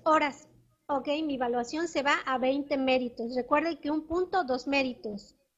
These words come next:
Diez horas, dobleteo, prácticamente diez por dos horas son veinte méritos. Yo participé también en la convención de Anafinet, incluso en la convención de A M C P, Colegio Regional del Sur, yo fui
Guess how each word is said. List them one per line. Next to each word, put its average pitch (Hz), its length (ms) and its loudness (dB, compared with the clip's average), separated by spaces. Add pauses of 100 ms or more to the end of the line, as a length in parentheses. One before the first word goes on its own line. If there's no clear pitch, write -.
(420)
Diez 262 300 0
horas, 370 460 2 (140)
dobleteo, 262 680 2 (360)
prácticamente 302 720 -2
diez 302 200 -2
por 277 200 -2
dos 320 240 -2
horas 392 360 -2
son 269 200 -4
veinte 269 320 -2
méritos. 254 560 -2 (1160)
Yo 320 180 0
participé 294 600 -2
también 277 520 -2
en 277 120 0
la 247 120 -2
convención 247 520 -2
de 262 120 4
Anafinet, 254 760 0 (320)
incluso 311 760 0
en 285 200 0
la 277 160 -2
convención 269 640 0
de 302 140 6
A 277 140 4
M 294 180 -2
C 262 140 -4
P, 277 460 -4 (220)
Colegio 262 440 0
Regional 254 500 -2
del 254 180 0
Sur, 320 280 -2
yo 262 160 0
fui 320 340 -4